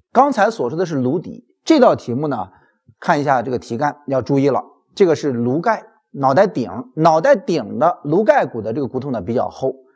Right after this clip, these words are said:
这时候 X 线呢，那应该是没有问题的，这个答案选 C 选项。注意这个题干到底问的是颅底还是颅盖部，颅盖部脑袋顶它这个比较厚了啊，这个答案选 C 选项。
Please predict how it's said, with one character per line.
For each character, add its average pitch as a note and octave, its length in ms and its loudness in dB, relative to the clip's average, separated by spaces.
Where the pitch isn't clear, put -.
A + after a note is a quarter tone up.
这 D#4+ 180 -2
时 - 140 -8
候 - 340 -8
X D3 380 0
线 C3+ 320 -2
呢， F#2 180 -6
那 B2 160 0
应 A2+ 100 -2
该 G#2+ 80 -4
是 G#2 100 -10
没 G2+ 120 -4
有 F#2+ 80 -4
问 F#2+ 180 -6
题 E2+ 140 -14
的， F2 100 -16
这 C3 100 -6
个 A2 80 -4
答 F#2+ 120 -10
案 G2 120 -14
选 D#2+ 240 -18
C G2+ 380 -10
选 - 260 -20
项。 - 220 -20
注 F#3 180 6
意 D#3+ 120 2
这 D3+ 100 0
个 C3 80 0
题 C3 260 -8
干 F3 280 -4
到 G#3 160 6
底 D#3 100 -4
问 F#3 140 -4
的 E3+ 100 -4
是 D#3 160 -4
颅 C#3+ 320 2
底 C#3 460 -2
还 C#3 220 0
是 C#3+ 420 -2
颅 C3+ 380 2
盖 G3 320 0
部， - 260 -20
颅 C#3 140 0
盖 G3 200 4
部 C#3 100 -2
脑 A#2+ 140 0
袋 G3 100 2
顶 C#3+ 180 -6
它 G#2 120 -6
这 A2 80 -4
个 G#2+ 60 -4
比 F#2 100 -6
较 A2 140 0
厚 C#3 280 0
了 G2 160 -4
啊， A#2+ 80 -12
这 G#2 140 -6
个 A2+ 80 -2
答 F#2+ 100 -4
案 G2 100 -6
选 F2+ 200 -14
C A2 200 -2
选 F2 200 -10
项。 G#2+ 240 -8